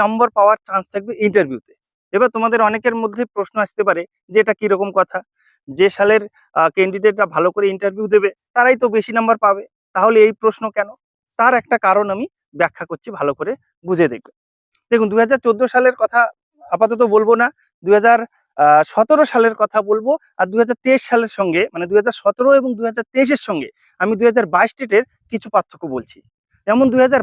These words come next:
বাইশ টেটে পাশের সংখ্যাটা ছাত্রদের বেশি ছিল, এর একটাই কারণ আমাদের সকলের জানা, সেটা হচ্ছে যে, আহ, প্রশ্নের মান একটু ইজি ছিল, যার কারণে আমরা ডিএড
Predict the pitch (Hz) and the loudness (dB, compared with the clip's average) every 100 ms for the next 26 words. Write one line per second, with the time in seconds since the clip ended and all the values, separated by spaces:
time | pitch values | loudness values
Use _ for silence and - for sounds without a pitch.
0 | 165 165 247 - 151 185 - _ _ - | 0 0 0 -8 -8 -8 -8 _ _ -2
1 | 185 - 277 262 - 165 180 233 220 170 | -2 0 0 -2 -6 -10 -6 -4 -2 -2
2 | - 170 - 208 208 202 170 151 - 120 | -4 -10 -8 -8 -6 -2 -2 -2 -8 -16
3 | 98 _ _ _ 202 220 190 - 254 247 | -20 _ _ _ 2 4 2 0 0 2
4 | 240 262 165 185 190 - 160 208 233 208 | 2 0 -2 -4 -4 -10 -6 0 0 0
5 | 240 294 - - _ _ _ 185 220 220 | 0 -2 -6 -20 _ _ _ 0 0 0
6 | - 403 - _ _ 165 214 202 160 160 | -4 -8 -10 _ _ 2 2 2 0 -2
7 | - 190 - 240 214 165 180 330 - _ | -4 -6 -2 -2 -2 0 0 0 -6 _
8 | 302 - - 262 180 160 - 110 113 _ | -14 -10 -4 -2 -2 -4 -8 -12 -16 _
9 | _ - 170 - 160 214 294 - _ _ | _ -4 -2 0 0 2 0 -2 _ _
10 | 147 180 170 175 214 | -4 -2 -2 -2 -4